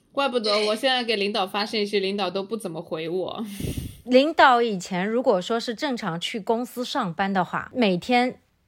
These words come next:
Speaker 2: 会出现在办公室，然后好像忙这儿忙那的时候，就会，就会让你们感觉，哎，这个人他是在上班的。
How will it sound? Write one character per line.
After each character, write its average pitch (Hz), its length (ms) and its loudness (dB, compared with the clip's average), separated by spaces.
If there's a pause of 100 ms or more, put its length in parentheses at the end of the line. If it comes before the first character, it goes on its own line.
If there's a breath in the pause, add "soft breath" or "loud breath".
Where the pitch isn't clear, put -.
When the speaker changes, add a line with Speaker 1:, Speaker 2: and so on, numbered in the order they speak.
(120)
Speaker 2:
会 262 180 6
出 - 180 -2
现 285 240 2
在 226 160 6
办 214 300 4
公 233 180 4
室， 233 220 -2
然 185 220 2
后 240 260 6 (460 soft breath)
好 190 320 4
像 208 400 4 (160 soft breath)
忙 202 260 6
这 277 100 4
儿 269 80 8
忙 190 280 2
那 269 160 6
的 208 120 4
时 185 160 0
候， 196 160 2
就 247 160 2
会， 220 360 2
就 262 120 2
会 254 160 8
让 247 240 4
你 208 60 0
们 185 160 0
感 185 240 0
觉， 170 140 0
哎， 226 280 4
这 233 220 0
个 226 100 4
人 175 300 2 (560)
他 214 140 0
是 208 160 2
在 196 180 4
上 202 300 2
班 185 200 0
的。 170 200 -6